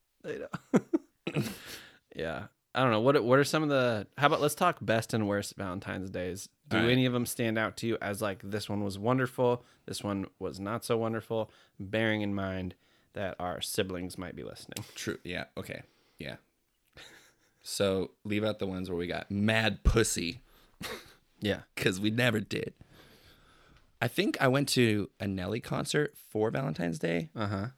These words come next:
Speaker 2: Obviously, my mom bought it all, though, so it wasn't like I earned any of that. And that's a
Speaker 1: That's still pretty
Speaker 2: I don't know
Speaker 1: cool.
Speaker 2: if it was my birthday or Valentine's. It was right around that time, though. And
Speaker 1: Potato, potato.
Speaker 2: my mom was the coolest mom
Speaker 1: Like a month apart.
Speaker 2: anyone will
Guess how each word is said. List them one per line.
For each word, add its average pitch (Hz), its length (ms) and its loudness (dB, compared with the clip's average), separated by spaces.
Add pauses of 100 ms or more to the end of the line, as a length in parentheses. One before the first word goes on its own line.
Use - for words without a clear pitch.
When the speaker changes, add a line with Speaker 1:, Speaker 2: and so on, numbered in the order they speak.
Speaker 2:
Obviously, 117 340 2
my 101 100 -2
mom 98 320 -2
bought 107 220 4
it 123 120 0
all, 131 340 2
though, 143 300 4
so - 200 0
it 107 40 2
wasn't 117 260 0
like 101 240 -4
I 101 120 -4 (300)
earned 87 300 -4
any 90 200 -4
of 95 80 -4
that. 98 220 -4 (1300)
And 101 540 -2 (100)
that's - 280 -2
a 339 80 0 (160)
Speaker 1:
That's 208 240 -8
still 156 160 0
pretty - 160 2
Speaker 2:
I - 20 4
don't 226 100 0
know 254 60 2
Speaker 1:
cool. 214 80 2
Speaker 2:
if 196 60 -2
it - 20 4
was 165 120 0
my 139 100 2
birthday 117 380 0
or 104 60 2
Valentine's. 98 380 -4
It 95 40 -6
was 98 100 -8
right 143 120 4
around 123 140 2
that 98 140 -6
time, 92 240 -6
though. 85 180 -4 (500)
And 110 300 4
Speaker 1:
Potato, 110 220 2
potato. 104 320 -4
Speaker 2:
my 120 80 2
mom 160 180 2
was 170 80 2
the 120 80 0
coolest 113 460 -2
mom 95 420 -4 (460)
Speaker 1:
Like 110 100 -4
a 104 60 -4
month 101 320 -4
apart. 104 360 -6 (140)
Speaker 2:
anyone 117 600 2
will 104 140 -2